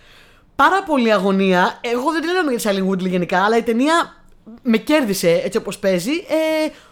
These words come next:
όλη η φάση λοιπόν είναι, ενώνεται όλη η αστυνομία της πόλης για να βρει ποιος είναι αυτός. Ε, χρησιμοποιούνται τους beat cops, τους α-, αστυνόμους δηλαδή του δρόμου, βοηθητικά τελείως, αλλά τυχαίνει και η Shailene Woodley κάνει κάποια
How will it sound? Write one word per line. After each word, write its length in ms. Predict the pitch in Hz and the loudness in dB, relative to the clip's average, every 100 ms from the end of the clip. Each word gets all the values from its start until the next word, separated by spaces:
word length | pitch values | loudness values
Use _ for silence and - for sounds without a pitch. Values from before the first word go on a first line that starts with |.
| _ - | _ -4
όλη 280 | 339 381 320 | 2 2 2
η 20 | |
φάση 300 | - 339 311 | 0 -2 -2
λοιπόν 360 | 285 240 302 294 | -6 -2 -2 0
είναι, 240 | 302 277 233 233 - | 0 0 0 0 -2
ενώνεται 460 | 233 254 277 220 247 | -2 0 0 2 4
όλη 200 | 277 269 | 4 2
η 20 | |
αστυνομία 680 | 262 226 220 262 226 180 165 | -2 -4 -2 0 0 -2 -2
της 160 | 233 - | -6 0
πόλης 380 | 254 247 214 | 2 2 0
για 100 | 196 | -6
να 120 | 190 185 | -4 -2
βρει 260 | 247 208 | 0 0
ποιος 280 | 196 240 233 | -2 -4 -2
είναι 140 | 220 | -4
αυτός. 580 | 175 - 214 330 370 - _ _ - - - - - - _ _ | -4 -2 0 0 -2 -12 _ _ -20 -20 -20 -20 -20 -20 _ _
Ε, 120 | 254 262 262 262 262 262 262 262 254 - - | 2 6 8 8 8 6 6 4 2 -2 -14
χρησιμοποιούνται 580 | - 254 262 277 320 359 | -8 -2 0 0 0 0
τους 200 | 294 - 220 | -2 -4 -2
beat 40 | 294 - | -2 2
cops, 200 | 262 220 - | 2 2 -4
τους 240 | 196 - - | -14 -14 -12
α-, 80 | - - - | -12 -12 -10
αστυνόμους 440 | 214 214 247 262 | -8 -2 0 0
δηλαδή 300 | 233 214 247 | 0 2 0
του 120 | 247 | 0
δρόμου, 720 | 208 233 240 233 220 196 175 - - | 0 2 2 0 0 0 -2 -6 -14
βοηθητικά 600 | 220 220 220 220 214 269 269 | -4 0 0 -2 -2 0 0
τελείως, 640 | 233 220 220 233 294 370 | -2 0 0 2 2 0
αλλά 220 | 320 277 269 | -4 -4 -4
τυχαίνει 380 | 247 339 349 339 | -6 -6 -4 -4
και 100 | 311 | -2
η 40 | |
Shailene 280 | 269 285 302 269 | -2 0 -2 -2
Woodley 400 | 302 285 277 226 | -4 -2 -4 -4
κάνει 280 | 277 285 269 | -2 -2 -2
κάποια 600 | 269 277 285 240 208 | -2 -2 0 0 0